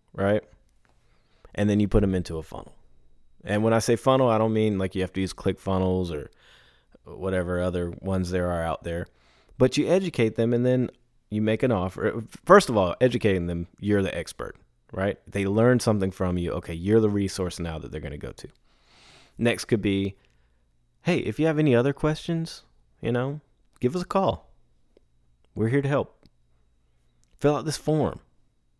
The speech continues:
We're here to help." That could work. Maybe you do the whole webinar thing.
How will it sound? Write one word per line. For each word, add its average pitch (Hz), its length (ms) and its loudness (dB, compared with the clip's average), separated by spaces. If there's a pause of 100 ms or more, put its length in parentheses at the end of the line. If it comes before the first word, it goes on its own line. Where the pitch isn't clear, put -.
We're 107 100 -2
here 127 140 0
to 127 40 -2
help." 120 280 -4 (340)
That - 160 -6
could 151 200 4
work. 107 360 0 (1160)
Maybe 113 200 2
you 120 60 0
do 117 140 0
the 110 100 2
whole 113 140 4
webinar 110 540 2
thing. 117 400 0